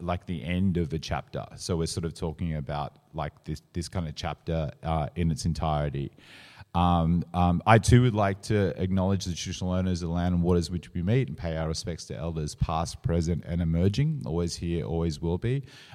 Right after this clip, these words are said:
I'm really honoured that I got to fly here from, uh, Gadigal land, uh, in Sydney, and I'd also like to pay my respects, um, to the Kaurna people, uh, in Tandanya, where this, uh,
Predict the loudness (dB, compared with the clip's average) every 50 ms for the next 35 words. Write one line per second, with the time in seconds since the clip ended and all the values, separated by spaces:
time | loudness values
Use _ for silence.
0 | -2 0 2 2 2 2 2 2 2 2 2 2 2 2 2 0 -2 -2 -2 -2
1 | -2 -2 0 0 0 0 -2 -6 -8 -4 2 4 4 4 6 6 6 6 4 2
2 | 0 0 0 2 2 2 2 2 2 2 0 0 0 2 4 6 6 6 6 4
3 | 4 4 4 4 4 4 2 2 -2 -6 -14 -20 -20 -20 -20 -12 -4 0 2 2
4 | 2 2 2 0 2 2 2 2 4 4 4 6 6 4 4 2 0 -2 0 0
5 | 2 2 2 2 2 0 -2 -2 -2 -2 -2 -4 -6 -6 -8 -8 -8 -8 -8 -8
6 | -8 -10 -12 -12 -12 -10 -10 -8 -8 -8 -8 -8 -8 -6 -4 -2 -2 -2 -2 -2
7 | 0 0 2 2 4 4 6 6 6 4 2 -6 -8 -8 -8 -8 -8 -8 -8 -8
8 | -8 -8 -8 -8 -8 -8 -10 -10 -8 -8 -8 -6 -6 -4 -4 -4 -4 -2 -4 -4
9 | -4 -4 -4 -2 -2 0 2 2 2 2